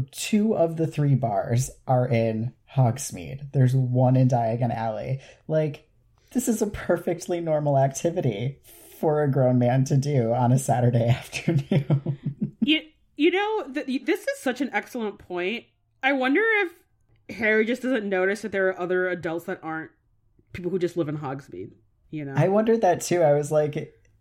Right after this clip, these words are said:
Speaker 1: Ludo might have been there, like, all the fucking time. Like, previous to Harry knowing him, he wouldn't have noticed him.
Speaker 2: 'Cause, yeah, he wouldn't have known who this rando is,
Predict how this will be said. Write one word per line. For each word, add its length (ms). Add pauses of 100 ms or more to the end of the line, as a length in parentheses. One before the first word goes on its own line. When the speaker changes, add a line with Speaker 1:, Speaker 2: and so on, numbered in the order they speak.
(140)
Speaker 1:
Ludo 320
might 260
have 180
been 220
there, 220
like, 440 (120)
all 180
the 100
fucking 360
time. 500
Like, 400 (340)
previous 580
to 60
Harry 300
knowing 320
him, 140
he 120
wouldn't 300
have 160 (140)
noticed 580
him. 480 (140)
Speaker 2:
'Cause, 140
yeah, 120
he 100
wouldn't 220
have 80
known 260
who 80
this 220 (160)
rando 580
is, 440